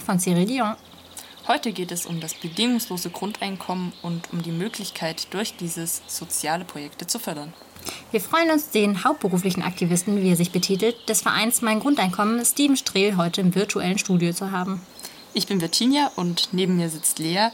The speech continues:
Speaker 2: und wir freuen uns jetzt auf eine spannende Folge.
Speaker 1: Podcast ab!
Speaker 2: Erwähnenswert sind darüber hinaus die Rahmenbedingungen, die unsere Abhängigkeit von Gehalt und Geld senken würden. Eine Option wäre die Umsetzung eines ehrgeizigen, universellen Grundeinkommens,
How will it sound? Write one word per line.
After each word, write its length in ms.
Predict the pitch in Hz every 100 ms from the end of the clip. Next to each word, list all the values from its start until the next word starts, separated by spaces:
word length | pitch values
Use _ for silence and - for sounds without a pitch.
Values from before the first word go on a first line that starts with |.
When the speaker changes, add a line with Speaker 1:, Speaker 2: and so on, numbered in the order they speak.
| - - -
Speaker 2:
und 120 | 190
wir 80 | 175
freuen 280 | - 170 165
uns 140 | 165
jetzt 240 | 220 -
auf 100 | 196
eine 140 | 156 156
spannende 340 | - 151 185
Folge. 380 | - 160 160 160 - -
Speaker 1:
Podcast 400 | 180 185 277 -
ab! 240 | - - - - - - - - - - - - - - - - - - -
Speaker 2:
Erwähnenswert 760 | 196 180 247 339 - 220 214
sind 180 | 226 220
darüber 260 | 196 208 202
hinaus 420 | 196 180 202 226
die 100 | 208
Rahmenbedingungen, 960 | 180 175 196 175 175 175 165 165 165 170
die 60 | 180
unsere 380 | 190 202 185
Abhängigkeit 720 | 185 - 240 220 - 202 180 -
von 180 | 185
Gehalt 420 | 175 175 180 190 -
und 160 | 175
Geld 280 | 165 175 -
senken 440 | - 202 196 - 160
würden. 180 | 147 180 - - - - -
Eine 240 | - 226 -
Option 440 | - - 269 269
wäre 180 | 190 185
die 100 | -
Umsetzung 640 | 202 202 190 - 185 190 -
eines 300 | 175 175 -
ehrgeizigen, 760 | 170 202 202 185 180 180 180
universellen 640 | - 226 247 185 180 175 190
Grundeinkommens, 1000 | - 214 196 160 160 - 156 165 -